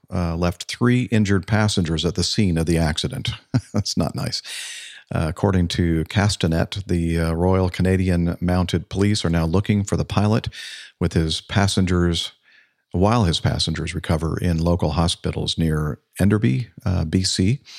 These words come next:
about two hundred miles northeast of Vancouver. The helicopter crashed August twelfth in a sallow, sallow? Hmm. A shallow section of the Shuswap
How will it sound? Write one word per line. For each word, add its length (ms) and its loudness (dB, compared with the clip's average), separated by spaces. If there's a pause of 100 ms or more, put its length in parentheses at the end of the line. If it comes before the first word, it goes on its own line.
(360)
about 200 -2
two 100 2
hundred 220 2
miles 340 4
northeast 460 0
of 60 -2
Vancouver. 580 -2 (540)
The 100 -2
helicopter 400 2
crashed 400 0
August 320 0
twelfth 360 0 (180)
in 120 2
a 280 0 (180)
sallow, 560 0 (320)
sallow? 460 0 (140)
Hmm. 140 0 (500)
A 340 2 (140)
shallow 600 2
section 560 -2
of 260 -4
the 300 -2 (260)
Shuswap 800 -2